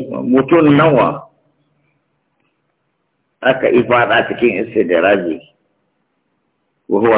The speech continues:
la yash'ur. Ya faɗa cikin talalar Allah, bai san Allah na jarraba shi bane ba. Maftunun bi sana'il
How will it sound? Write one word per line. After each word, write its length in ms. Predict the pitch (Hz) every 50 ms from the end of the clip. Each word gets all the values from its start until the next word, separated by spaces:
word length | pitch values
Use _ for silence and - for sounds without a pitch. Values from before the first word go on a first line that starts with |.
| 110 113
la 80 | 113 107 104
yash'ur. 480 | 98 76 - - 76 76 71 73 - - _ _ _ _ _ _ _ _ _ _ _ _ _ _ _ _ _ _ _ _ _ _ _ _ _ _ _ _ _ _ _ _ _ _ _ _ _ _
Ya 240 | - 120 143 151 147
faɗa 320 | 170 - - 113 113 -
cikin 320 | - 110 110 117 117 120
talalar 640 | - 113 107 117 110 107 107 107 110 107 101 92 107
Allah, 200 | 113 110 104 101 95
bai 320 | 104 113 110 107 104 104
san 240 | - 131 139 139 135
Allah 320 | - 120 139 143 139 135 113 107
na 160 | 92 87 85
jarraba 400 | 90 113 107 107 98 80 78 82 87 -
shi 80 | 113 104
bane 220 | 101 104 95 80 71 67
ba. 40 | 62 - _ _ _ _ _ - - _ _ _ _ _ _ _ _ _ _ _ _ _ _ _ _ _ _ _ _ _ _ _ _ _ _ _ _ _ _ _ _ _ _ _ _ _ _ _ _ _ _ _ _ _ _ _ _ _ _ _ _ _ _ -
Maftunun 880 | 107 117 127 - - - - - - 185 190 208 202 190 180 165 151 -
bi 160 | 151 151 147
sana'il 480 | 143 131 123 120 113 - - 117 110